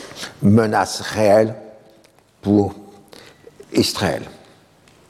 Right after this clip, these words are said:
Puisque pratiquement, avec toutes les, les pièces détachées, on peut reconstituer les tanks, les avions,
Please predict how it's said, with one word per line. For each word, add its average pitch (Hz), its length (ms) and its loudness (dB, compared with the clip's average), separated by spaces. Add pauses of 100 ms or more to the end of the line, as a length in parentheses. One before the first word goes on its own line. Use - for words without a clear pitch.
(720)
Puisque - 260 2
pratiquement, 135 680 0
avec 117 240 -2
toutes 143 180 -6
les, 127 320 2 (240)
les 151 100 -6
pièces 117 220 0
détachées, 113 460 0
on 135 100 0
peut - 120 -4
reconstituer 120 760 -2
les 113 180 2
tanks, 127 360 -4
les 104 180 -2
avions, 110 420 -4